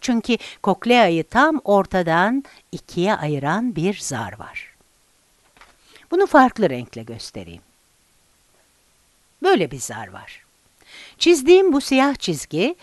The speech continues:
kokleayı ikiye ayıran zarı temsil ediyor. Bu zara korti organı adı veriliyor. Korti organı aslında iki farklı zardan oluşuyor. İlki baziler zar,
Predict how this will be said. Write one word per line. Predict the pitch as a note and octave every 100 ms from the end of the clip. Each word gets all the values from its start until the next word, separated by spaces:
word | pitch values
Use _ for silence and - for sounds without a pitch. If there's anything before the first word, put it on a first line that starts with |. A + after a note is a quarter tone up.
| - -
kokleayı | C4 B3+ D4+ F4 C4+ G#3 B3
ikiye | - G#3+ - A#3+ D#4+
ayıran | E3+ D#3+ D#3+ G#3+
zarı | G3+ E3 D#3
temsil | - A2+ A#2 B2 G#2+
ediyor. | G#2 G2+ G#2 - _ _ _ - -
Bu | G#3+
zara | G3 C#3 B2+ F3 D4+ - - -
korti | C#4+ D4+ D#4 - D3
organı | C#3 C3+ C3 A#2+ A#2+ -
adı | B2 A#2
veriliyor. | A2 A2 A2 G2 G2+ - - _ _ _ _ -
Korti | - F#4+ F#4 B3+
organı | D3+ D#3 C3+ C#3 F#3+
aslında | F#3+ - G#3+ G#3 A3+ B3 - -
iki | B3+ F#4+
farklı | - F3+ - D3+
zardan | C3 B2 A#2+ A#2+
oluşuyor. | A#2+ A#2 A2 - G2 G2+ - _ _ _ -
İlki | G#3+ E3+ - E3+ B3+ G4+ _ _ _ _ F#3+
baziler | G3+ G3+ F#3+ F3+ C#3
zar, | A2 G#2+ - -